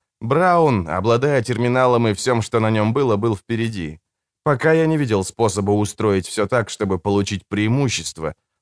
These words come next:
но просто снова иметь в наличии реальную проблему, требующую решения, было подобно пробуждению после долгого и тяжёлого сна.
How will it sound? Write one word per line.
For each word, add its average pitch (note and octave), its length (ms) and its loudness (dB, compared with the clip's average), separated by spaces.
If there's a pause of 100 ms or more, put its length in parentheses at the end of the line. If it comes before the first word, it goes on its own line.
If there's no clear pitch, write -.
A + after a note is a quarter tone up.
но C#3+ 140 2
просто E3 380 0
снова B2 380 0
иметь A#2 220 0
в F#2+ 80 -6
наличии G#2 400 -2
реальную F#2 500 0
проблему, F#2 520 -2
требующую F2+ 600 -4
решения, F#2+ 560 -2 (320)
было D3 280 0
подобно C3 440 0
пробуждению A2 800 0
после F2+ 320 -4
долгого F#2 460 0
и F2 100 -2
тяжёлого F2 500 -4
сна. E2 360 -10